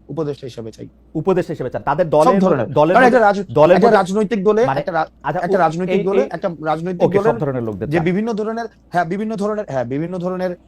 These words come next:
Speaker 1: রাজনৈতিক দলের অনেক কাজ থাকে।
Speaker 2: ওকে।
Speaker 1: পলিসি মেকিং এ কাজ থাকে, পলিসি এক্সিকিউশন এ কাজ থাকে।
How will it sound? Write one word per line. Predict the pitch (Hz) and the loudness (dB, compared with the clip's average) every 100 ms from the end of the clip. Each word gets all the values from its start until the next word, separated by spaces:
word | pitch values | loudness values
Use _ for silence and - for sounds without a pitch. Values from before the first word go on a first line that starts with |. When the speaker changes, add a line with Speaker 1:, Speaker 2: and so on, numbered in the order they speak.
| - | -6
Speaker 1:
রাজনৈতিক | 185 214 208 220 196 | -2 0 -2 -4 -2
দলের | 214 | 0
অনেক | 165 190 220 | 0 -2 -2
কাজ | 170 - - | -4 -6 -12
থাকে। | 123 113 - | -14 -14 -6
Speaker 2:
ওকে। | 143 180 | -4 0
Speaker 1:
পলিসি | 180 185 | 0 0
মেকিং | 180 165 170 | -4 -2 -4
এ | |
কাজ | 165 156 - | -4 -6 -6
থাকে, | 151 156 156 _ - | -8 -8 -8 _ -4
পলিসি | 165 165 | -2 0
এক্সিকিউশন | 170 160 175 170 180 | -2 0 -2 -2 -4
এ | |
কাজ | 175 165 - | -4 -4 -4
থাকে। | 160 160 | -6 -6